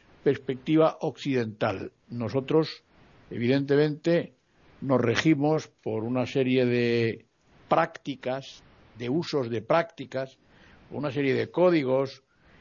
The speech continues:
eh, y por una serie de, de, de cuestiones,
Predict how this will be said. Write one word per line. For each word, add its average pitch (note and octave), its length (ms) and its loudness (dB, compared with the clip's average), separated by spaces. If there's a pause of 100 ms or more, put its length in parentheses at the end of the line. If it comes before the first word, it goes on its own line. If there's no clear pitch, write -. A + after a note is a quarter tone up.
(280)
eh, A#2 760 2
y D3 120 -2
por A#2+ 200 2
una C#3 160 4
serie C3+ 340 4
de, A#2+ 480 2
de, A2+ 640 0
de A2+ 240 -2
cuestiones, D3 840 2